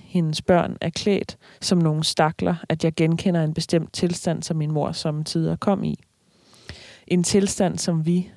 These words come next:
allerede i den alder, som vi har på fotografiet, kendte de tidligste tegn på, netop den tilbøjelighed til pludselig ikke mere at kunne holde os rene,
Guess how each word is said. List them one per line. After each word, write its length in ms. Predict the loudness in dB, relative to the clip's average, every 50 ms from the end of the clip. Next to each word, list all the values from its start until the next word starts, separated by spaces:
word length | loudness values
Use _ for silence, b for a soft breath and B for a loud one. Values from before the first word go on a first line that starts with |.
| -18 -2 0
allerede 460 | 2 4 4 4 4 4 4 4 2
i 40 | 4
den 220 | 4 4 4 4
alder, 240 | 2 0 0 0 -4
som 180 | -2 -4 -4
vi 60 | -2 -2
har 220 | 0 0 -2 -2
på 140 | -2 -2 -4
fotografiet, 680 | -2 -2 -2 -2 0 -4 -6 -2 -2 -2 0 -2 -4 B B B B B B B B
kendte 360 | 2 4 4 6 6 4 2
de 120 | 0 -2
tidligste 560 | -6 -4 2 2 4 4 4 2 0 0 -6
tegn 400 | -4 -2 0 0 0 0 -2 -4
på, 240 | -2 0 0 0 0 0
netop 400 | 0 0 2 2 0 -2 2 0
den 160 | 0 0 0
tilbøjelighed 760 | -4 -6 -8 -2 4 6 6 6 6 4 2 2 0 -2 -2
til 180 | 0 -2 -2 -2
pludselig 460 | 0 0 0 0 0 0 -2 -2 0
ikke 200 | 0 -2 0 0
mere 360 | 0 2 2 2 2 2 0
at 80 | 0 -2
kunne 220 | -2 -4 -2 0
holde 280 | 0 0 0 2 0 0
os 220 | -2 -4 -4 -2
rene, 360 | 0 0 2 2 2 0 0